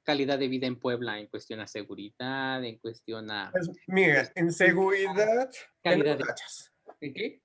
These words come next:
Speaker 2: Tenemos rachas. Hay momentos en que Puebla es súper mega tranquilo y hemos tenido años donde los asaltos, robos, matanzas y todo eso ha estado alto.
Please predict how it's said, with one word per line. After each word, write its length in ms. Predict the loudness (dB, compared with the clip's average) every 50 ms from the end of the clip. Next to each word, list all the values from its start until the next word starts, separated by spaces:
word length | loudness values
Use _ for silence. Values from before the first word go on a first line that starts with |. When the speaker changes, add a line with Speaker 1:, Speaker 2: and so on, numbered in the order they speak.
| _ 0
Speaker 2:
Tenemos 400 | 4 4 4 4 4 4 4 4
rachas. 500 | 4 4 4 4 2 0 -6 -8 -8 -4 0
Hay 160 | 2 2 4
momentos 680 | 4 2 0 0 0 0 0 -2 -2 -2 -2 -2 0 0
en 160 | -2 -2 -2
que 120 | -4 -6
Puebla 340 | -4 -2 -2 0 0 2 0
es 100 | 0 -2 -4 -6
súper 480 | -8 -8 -8 -10 _ _ -4 -4 -2 -2
mega 320 | -2 -2 -2 0 -2 -2
tranquilo 680 | -4 -6 -8 -8 -8 -8 -10 -8 -6 -4 -6 -6 -6 -10 _ _ _
y 560 | -4 -2 0 2 2 2 0 -2 -6 -10 -12 _ _
hemos 300 | 0 0 0 0 0 -2
tenido 340 | -4 -4 -2 -2 0 0 2
años 500 | 2 2 2 0 0 -2 -2 -6 -6 -8
donde 840 | -8 -8 -6 -8 -10 -10 -10 -10 -8 -8 -8 -8 -8 -8 -8 -8 -8
los 240 | -8 -8 -8 -8 -10
asaltos, 1700 | -10 -8 -8 -4 -2 -2 -2 -2 -4 -6 -8 -6 -6 -4 -4 -4 -4 -4 -4 -6 -8 -10 -12 -12 -12 -14 -14 -16 -16 -18 -20 -20 -18
robos, 880 | -10 -4 -2 0 0 0 0 0 -2 -2 -2 -2 -2 -2 -4 -6 -8 -8
matanzas 640 | -8 -8 -8 -6 -4 -4 -4 -4 -6 -10 -12 -14 -14 -14
y 40 |
todo 200 | -14 -12 -10 -10
eso 180 | -8 -6 -6 -4
ha 100 | -2 -2 -4
estado 360 | -6 -8 -14 -14 -10 -6 -2
alto. 400 | 0 0 0 -2 -4 -12 -20 -20